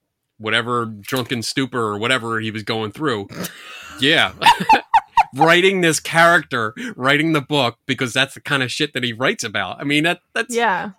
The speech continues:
Speaker 1: he, he was making his own recipe for a disaster there. <laughs>
Speaker 2: Oh,
Speaker 1: You know?
Speaker 2: for sure. Yeah.
Speaker 1: So,
Speaker 2: Yeah.
Speaker 1: yeah, I mean, I could definitely see this coming,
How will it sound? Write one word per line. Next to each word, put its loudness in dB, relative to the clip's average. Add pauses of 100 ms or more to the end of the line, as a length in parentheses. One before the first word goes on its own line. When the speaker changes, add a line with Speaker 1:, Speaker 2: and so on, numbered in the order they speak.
(340)
Speaker 1:
he, -4
he 2
was -6
making 0
his 2
own 0
recipe 0
for -2
a -2
disaster -2
there. -6 (420)
<laughs> 2 (460)
Speaker 2:
Oh, 4
Speaker 1:
You 0
know? -2
Speaker 2:
for -4
sure. -4 (120)
Yeah. -2
Speaker 1:
So, -4 (140)
Speaker 2:
Yeah. -6
Speaker 1:
yeah, 0
I -8
mean, -8
I -6
could -6 (120)
definitely -2
see -10
this -14
coming, -14